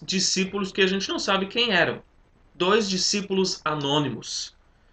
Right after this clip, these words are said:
que eu creio que Deus, Deus deixou de propósito, sem nome, para que todos pudessem se ver nessa história, para que a gente pudesse pôr o nosso nome.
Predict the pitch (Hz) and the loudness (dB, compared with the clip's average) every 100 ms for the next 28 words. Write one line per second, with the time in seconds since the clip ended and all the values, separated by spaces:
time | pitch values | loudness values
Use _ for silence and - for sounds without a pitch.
0 | _ _ _ - 233 220 214 208 202 185 | _ _ _ -2 2 6 6 6 2 4
1 | 165 - 147 196 196 143 151 151 - 180 | 4 2 2 4 4 2 2 2 4 4
2 | 185 - - _ - - 226 226 233 - | 4 2 -4 _ -10 -4 -2 2 0 2
3 | 180 208 170 143 156 - - 214 196 156 | 4 4 4 -2 -2 0 2 2 0 0
4 | 175 208 165 156 180 185 - 185 - - | 2 2 0 0 0 0 -2 -8 -10 2
5 | 226 262 208 139 - - 170 151 160 175 | 4 6 4 0 -2 -4 2 4 4 2
6 | 170 - 185 127 139 156 156 - _ 139 | 0 2 2 2 4 4 2 -14 _ 0
7 | 151 156 165 165 - 131 123 117 - - | 2 2 2 2 2 2 0 -2 -6 -12
8 | _ _ - 170 170 202 196 220 - 180 | _ _ 2 2 4 2 2 -2 -2 2
9 | 165 180 170 165 170 196 170 170 208 - | 2 2 0 0 2 2 2 2 0 -2
10 | 160 127 120 120 113 | -2 0 2 0 -2